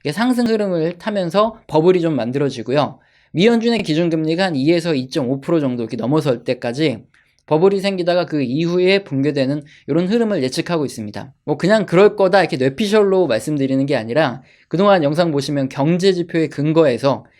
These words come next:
이렇게 예측을 하고 있는데요. 자, 그런데 유튜브가 매번 이렇게 같은 분한테만 말씀을 드리는 게 아니기 때문에 약간 문제가 있는 게, 어, 여러 구독자님도 계시지만 오늘 영상을 처음 보신 분도 계실 거고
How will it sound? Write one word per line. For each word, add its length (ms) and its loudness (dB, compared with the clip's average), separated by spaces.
이렇게 340 -2
예측을 400 -2
하고 180 -2
있는데요. 580 -2
자, 120 0
그런데 280 4
유튜브가 500 2
매번 560 4
이렇게 340 -2
같은 420 0
분한테만 880 0
말씀을 380 -2
드리는 300 0
게 80 0
아니기 340 -2
때문에 300 -2
약간 240 -2
문제가 280 0
있는 200 -2
게, 280 0
어, 160 -4
여러 240 6
구독자님도 500 0
계시지만 540 0
오늘 240 4
영상을 320 2
처음 320 2
보신 280 0
분도 280 -4
계실 280 0
거고 500 -2